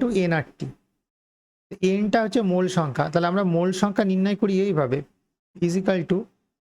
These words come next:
কত গ্রাম আমি গ্যাস নিচ্ছি আর এর আণবিক ওজন, দুটোকে ভাগ করলেই আমরা এন পেয়ে যাই। তাহলে এইটা হচ্ছে যেহেতু গ্রাম,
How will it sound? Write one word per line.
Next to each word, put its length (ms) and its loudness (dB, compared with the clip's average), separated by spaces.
কত 180 2
গ্রাম 260 0
আমি 160 0
গ্যাস 380 0
নিচ্ছি 420 0
আর 280 2
এর 400 -2
আণবিক 420 0
ওজন, 360 -2
দুটোকে 240 0
ভাগ 320 -2
করলেই 200 0
আমরা 200 0
এন 240 0
পেয়ে 160 0
যাই। 180 0
তাহলে 140 -2
এইটা 220 2
হচ্ছে 160 0
যেহেতু 400 0
গ্রাম, 640 0